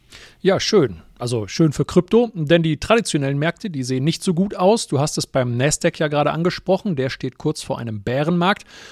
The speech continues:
Und auch der große Bruder, der S and P fünfhundert, hat mit seinem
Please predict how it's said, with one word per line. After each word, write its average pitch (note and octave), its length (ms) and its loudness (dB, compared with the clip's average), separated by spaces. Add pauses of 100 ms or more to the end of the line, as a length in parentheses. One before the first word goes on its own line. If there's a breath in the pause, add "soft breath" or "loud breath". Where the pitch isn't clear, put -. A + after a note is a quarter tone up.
(100)
Und F3 140 -6
auch F3 120 2
der E3+ 140 2
große E3+ 380 2
Bruder, D#3 340 4
der C3+ 140 0
S D#3 140 -4
and D#3 100 -4
P E3+ 140 -4
fünfhundert, F3 680 0 (280 loud breath)
hat - 160 -6
mit F3 160 -2
seinem C#3+ 280 2